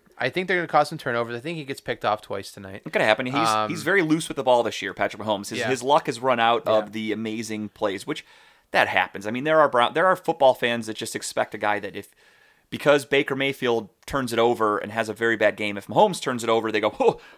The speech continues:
Speaker 2: they should bench him." I hate when fans, it's the most annoying thing when you compare players
Speaker 1: Yeah.
Speaker 2: because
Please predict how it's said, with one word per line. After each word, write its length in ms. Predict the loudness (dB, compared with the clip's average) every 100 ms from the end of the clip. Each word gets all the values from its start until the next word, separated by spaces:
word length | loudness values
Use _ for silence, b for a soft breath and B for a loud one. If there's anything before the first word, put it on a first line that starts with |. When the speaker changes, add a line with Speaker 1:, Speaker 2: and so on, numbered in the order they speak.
| B -12
Speaker 2:
they 220 | -2 -2
should 220 | -2 -2
bench 300 | 0 0 0
him." 220 | -4 -4 -8 -4
I 140 | -2
hate 280 | 0 2 2
when 120 | 0
fans, 340 | -2 -4 -4 -4
it's 240 | -6 -6
the 80 | -4
most 220 | -4 -4
annoying 220 | -8 -8
thing 200 | -10 -12
when 100 | -10 -12
you 40 |
compare 320 | -12 -8 -8
players 380 | -6 -8 -8 -10
Speaker 1:
Yeah. 140 | -6 -6
Speaker 2:
because 160 | -6